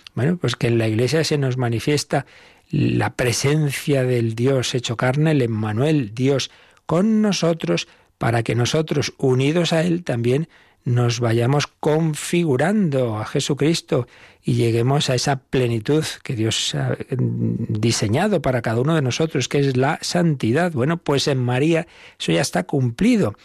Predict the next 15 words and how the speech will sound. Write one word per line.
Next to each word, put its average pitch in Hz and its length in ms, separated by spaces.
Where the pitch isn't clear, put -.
no 127 140
solo 139 240
en 139 80
su 143 120
alma, 135 300
sino 190 380
en 190 100
su 107 240
cuerpo. 165 640
Toda 120 300
esa 123 560
plenitud, 120 600
toda 123 200
esa 135 180
santidad, 127 640